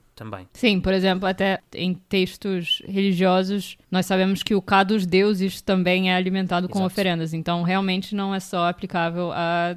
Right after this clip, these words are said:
Speaker 2: enfim, pessoas mortas, né? Era vital para a pessoa viva e quando ela morria, ele continuava.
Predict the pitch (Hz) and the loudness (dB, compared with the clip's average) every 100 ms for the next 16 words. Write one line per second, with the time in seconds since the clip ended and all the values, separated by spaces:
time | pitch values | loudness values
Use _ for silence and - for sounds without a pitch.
0 | 175 _ - 180 160 156 156 160 151 - | -10 _ -8 -6 -6 -8 -8 -10 -14 -12
1 | 170 - 170 165 170 170 160 - 180 160 | -12 -10 -8 -6 -6 -6 -10 -8 -8 -8
2 | - - 147 151 151 151 156 156 _ 170 | -10 -14 -14 -10 -8 -8 -10 -14 _ -6
3 | 165 160 160 180 185 180 170 180 180 _ | -4 -4 -6 -6 -2 0 2 2 -2 _
4 | - 175 170 180 170 165 160 160 165 - | -2 0 2 2 0 -2 -10 -10 -10 -10
5 | 190 185 190 185 185 180 180 196 240 233 | -10 -8 -6 -6 -6 -10 -10 -6 -4 -2
6 | 254 240 220 196 185 185 185 190 185 180 | 0 -2 -2 -4 -2 0 0 0 0 0
7 | 180 185 185 - 190 156 | 0 -4 -6 -4 -4 -4